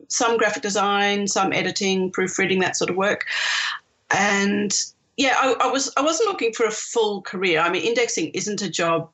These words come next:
generally that you can do full-time with a full-time income. It's,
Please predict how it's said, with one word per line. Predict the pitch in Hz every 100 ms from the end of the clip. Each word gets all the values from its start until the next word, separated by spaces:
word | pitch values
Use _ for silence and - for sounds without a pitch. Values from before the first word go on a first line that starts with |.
| _ - 156
generally | 139 175 165 170
that | 165
you | 151 165
can | -
do | 165 165 165 160
full-time | 156 156 156 170 160 156 143
with | 151
a | 151
full-time | 165 160 175 151 139
income. | - 156 180 -
It's, | - - -